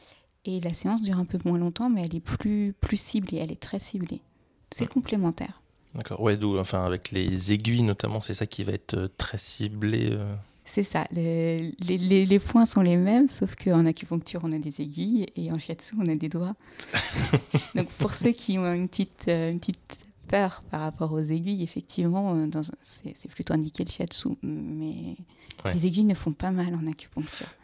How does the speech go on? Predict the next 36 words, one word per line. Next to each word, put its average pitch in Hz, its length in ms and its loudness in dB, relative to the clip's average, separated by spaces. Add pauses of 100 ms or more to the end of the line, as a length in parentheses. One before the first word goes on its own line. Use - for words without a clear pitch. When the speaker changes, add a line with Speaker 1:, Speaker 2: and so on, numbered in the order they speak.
(120)
Speaker 2:
Ouais. 87 60 -6 (240)
Moi, - 180 -6
moi, 113 160 0
je 101 120 2
sais 117 180 2
que 110 60 2
j'en 98 160 2
ai, 90 220 -6 (340)
j'aime 92 240 -4
pas 127 100 0
trop - 160 -2
les 127 180 4
aiguilles, 117 360 2 (280)
<laughs> - 240 -10
du 120 140 -2
coup, - 320 0 (420)
l'acupuncture, 123 680 0 (340)
c'est - 300 -6
pas 107 100 0
trop, 117 340 2
pas 107 120 2
trop - 160 -2
mon 104 100 -2
truc. - 340 -6 (520)
Euh, 98 420 4 (360)
justement, 92 300 -8
cette - 220 -18
peur 104 220 -4
de, 95 120 -10 (180)
aïe, 175 140 -12 (200)
de 117 60 0
ressentir 104 380 -2
quelque - 240 -2
chose. 101 320 -4 (600)
Euh, 107 480 4 (300)
alors, 104 260 2